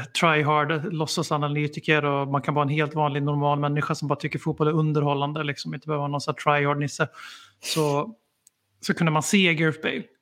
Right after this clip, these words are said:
Eh, Harry Kane har, är ju en målskytt och det är ju en ganska hy-, viktig spetsegenskap i fotboll att göra må-, mycket mål.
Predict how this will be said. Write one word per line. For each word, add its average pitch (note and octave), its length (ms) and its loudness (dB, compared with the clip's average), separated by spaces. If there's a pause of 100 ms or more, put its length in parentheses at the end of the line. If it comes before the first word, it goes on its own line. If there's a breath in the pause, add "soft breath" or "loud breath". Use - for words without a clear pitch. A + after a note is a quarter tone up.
(600)
Eh, E3 180 -6
Harry D#3+ 200 2
Kane E3+ 320 2
har, E3 120 2
är E3 200 -4
ju D#3 160 -2
en D3 120 -4
målskytt D3 680 -4
och D#3 60 -2
det D3+ 60 0
är D3+ 60 0
ju C#3+ 80 0
en C#3+ 200 -6
ganska D#3 460 -2
hy-, F3 180 -2
viktig E3+ 440 -2
spetsegenskap E3+ 720 -2
i E3 40 -10
fotboll E3 380 0
att D#3+ 120 0
göra D#3+ 160 4
må-, E3 320 0
mycket F3+ 320 0
mål. F3 280 0